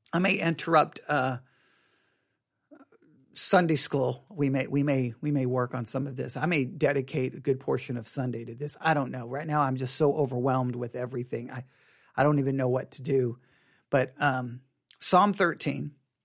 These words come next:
uh, Psalm twenty-five, one through two, sixteen to twenty-one. Psalm thirty-one, one through five,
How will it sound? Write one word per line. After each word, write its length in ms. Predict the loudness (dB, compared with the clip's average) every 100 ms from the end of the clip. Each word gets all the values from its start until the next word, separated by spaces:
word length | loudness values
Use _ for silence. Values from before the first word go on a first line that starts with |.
| _ _ _ _ _ _ _ _ _ _ -2
uh, 120 | 0
Psalm 320 | 2 4 2
twenty-five, 680 | 0 0 2 2 2 2 2
one 180 | 2 0
through 220 | 2 0
two, 400 | 0 -2 -2 -4 -10
sixteen 500 | -4 -2 -2 0 0
to 60 |
twenty-one. 580 | -2 -4 -6 -6 -10 -14 -18 _ _ _ _ _ _ _ _ _ _ _ _ _ _ _ _
Psalm 380 | -2 6 6 6
thirty-one, 640 | 4 4 6 4 4 4
one 200 | 4 2
through 180 | 2 -2
five, 580 | 0 0 2 0 -2